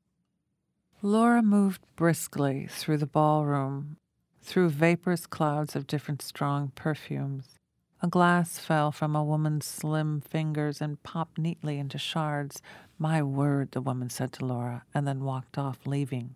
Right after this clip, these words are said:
the sparkling mess. Laura found her mother outside, away from the party, and stood in her shadow, safe haven. She and Mister House were beneath a pink magnolia tree, peering up. Laura had the strange impression that they had been touching,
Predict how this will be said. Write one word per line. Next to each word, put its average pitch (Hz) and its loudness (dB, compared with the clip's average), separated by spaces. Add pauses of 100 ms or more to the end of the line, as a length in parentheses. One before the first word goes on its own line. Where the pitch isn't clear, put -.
(140)
the 135 -12
sparkling 131 -4
mess. 127 -8 (440)
Laura 196 4
found 180 2
her 170 4
mother 165 2
outside, 160 -2
away 151 -2
from 151 -6
the 143 -6
party, 143 -2
and 147 -6
stood 180 -4
in 175 2
her 170 2
shadow, 143 -2 (260)
safe - -6
haven. 139 -6 (680)
She 226 2
and 214 4
Mister 196 0
House 165 -2
were 165 0
beneath 165 -2
a 165 -6
pink - -4
magnolia 160 0
tree, 135 -8
peering 147 -2
up. 147 -4 (640)
Laura 196 4
had 185 4
the 175 0
strange 185 2
impression 175 0
that 160 -2
they 160 -2
had 160 -2
been 165 -2
touching, - -6